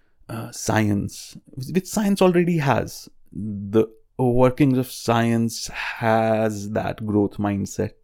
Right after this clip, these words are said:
Uh, the, the, the, in private, science is really,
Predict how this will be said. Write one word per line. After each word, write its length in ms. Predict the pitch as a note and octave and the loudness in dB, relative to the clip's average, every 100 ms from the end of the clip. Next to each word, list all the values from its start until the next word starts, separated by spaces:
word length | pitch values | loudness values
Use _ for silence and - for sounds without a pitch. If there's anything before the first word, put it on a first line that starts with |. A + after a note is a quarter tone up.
| - - - - | -18 -20 -20 -8
Uh, 300 | G2+ G2+ - - _ _ _ _ | -4 -4 -6 -10 _ _ _ _
the, 420 | - - - F#2+ G2 | -12 -10 -10 -6 -6
the, 200 | F#2+ - - | -6 -8 -8
the, 120 | - _ - | -10 _ -4
in 180 | A2 G#2+ - | -4 -4 -8
private, 840 | - A#2 A2+ A2 G#2 G#2 - - - _ _ _ _ _ _ | -2 4 6 6 6 4 -4 -20 -20 _ _ _ _ _ _
science 640 | - - A2+ A2+ A2+ - - | -14 -4 0 2 0 -4 0
is 420 | G#2+ G#2 G#2+ G2 | 2 4 2 -2
really, 840 | - G#2 G2+ G2+ G2+ G2+ G2+ G2 F#2+ | -2 -2 -2 -2 -2 -2 -2 -4 -8